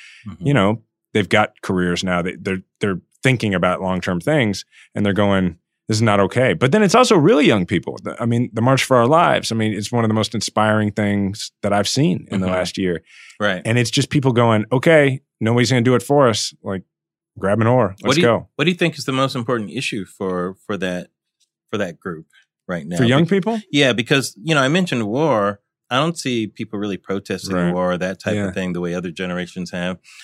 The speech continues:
Speaker 1: You know, um, the, like I said, the economy's doing well, so it's hard to make some of those cases that people normally make, even though there are true, as you know, being on
Speaker 2: Mm-hmm.
Speaker 1: the ground.
Speaker 2: Mm-hmm.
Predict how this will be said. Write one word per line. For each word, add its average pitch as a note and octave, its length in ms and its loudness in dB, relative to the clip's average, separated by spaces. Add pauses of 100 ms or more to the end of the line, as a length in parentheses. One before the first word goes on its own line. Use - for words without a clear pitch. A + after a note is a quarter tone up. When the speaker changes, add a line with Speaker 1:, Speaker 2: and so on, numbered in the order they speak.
(300)
Speaker 1:
You F3+ 100 -2
know, G2 500 0
um, G2 500 0
the, G#2 300 -2
like G#2+ 160 -4
I A2+ 60 -6
said, G2+ 160 -6
the G#2 100 -2
economy's A2 540 -2
doing F#2 260 -6
well, F#2 240 -2
so F#2 220 -6
it's F2+ 140 -8
hard G2 280 -2
to - 80 -20
make F#2+ 360 -6 (360)
some A2 260 -4
of G2+ 60 -4
those F#2 220 -6
cases A2 400 -6
that F2+ 180 -4
people F#2+ 240 -8
normally G2+ 400 -4
make, F#2+ 240 -6
even G2+ 200 -4
though G2 140 -2
there F2+ 220 -4
are F#2+ 140 -2
true, C#3+ 260 -6
as F2 160 -6
you F#2+ 80 -4
know, G2 180 -2
being F#2 180 -2
on F#2 100 -2
Speaker 2:
Mm-hmm. - 60 2
Speaker 1:
the D3 60 0
ground. G2 480 -2
Speaker 2:
Mm-hmm. B2 160 -2